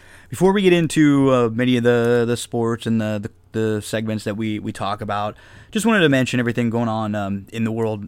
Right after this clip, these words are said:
right now after the, the murder of, of George Floyd. We have protests all over. Um, hopefully everybody stays safe. I completely understand the protests. Um, I, as, to be honest, I,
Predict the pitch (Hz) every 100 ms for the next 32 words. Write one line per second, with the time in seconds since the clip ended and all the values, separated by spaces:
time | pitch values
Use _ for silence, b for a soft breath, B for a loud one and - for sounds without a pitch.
0 | - - 110 107 101 104 101 98 101 -
1 | 107 107 101 98 101 110 110 107 110 101
2 | 101 - - 101 113 110 101 - 110 110
3 | 104 101 _ _ _ - - _ - 123
4 | 113 - 123 117 120 107 110 110 110 110
5 | 110 104 98 95 113 113 110 110 113 113
6 | 110 - - 113 104 - 110 107 98 104
7 | 117 110 107 107 - 110 107 - 104 107
8 | 113 110 - B B B B - 104 101
9 | 95 92 - 110 107 117 117 b b b
10 | 117 110 110 - - _ - 113 113 123
11 | - 110 117